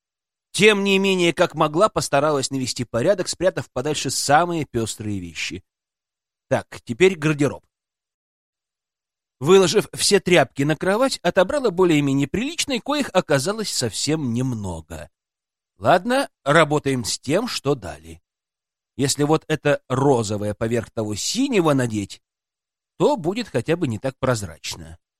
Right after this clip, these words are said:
Интересно, здесь есть зажигалки? А то бы я с удовольствием сожгла всё остальное, что они тут называют одеждой, хотя в людском мире такое даже в секс-шопах не продают. С чувством выполненного долга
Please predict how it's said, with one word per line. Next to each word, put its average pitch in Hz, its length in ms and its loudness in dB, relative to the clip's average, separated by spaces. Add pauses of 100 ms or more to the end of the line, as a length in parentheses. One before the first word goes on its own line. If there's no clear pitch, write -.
(640)
Интересно, 147 480 0
здесь 143 300 0
есть 220 320 -4
зажигалки? 127 880 -6 (600)
А 135 100 0
то 247 160 -2
бы 226 140 -2
я 220 100 0
с - 100 -2
удовольствием 190 600 -2
сожгла 143 380 -2
всё - 240 -2
остальное, 156 640 -2 (160)
что - 300 2
они 170 280 0
тут - 200 -10
называют 123 520 0
одеждой, 123 520 -2
хотя 160 260 -6
в 175 60 -10
людском 330 440 -4
мире 147 300 0 (800)
такое 170 260 2
даже 160 200 0
в 135 60 -4
секс-шопах - 680 -2
не 123 80 -4
продают. 113 480 -4 (1300)
С - 100 -6
чувством 185 540 2
выполненного 147 760 2
долга 320 400 0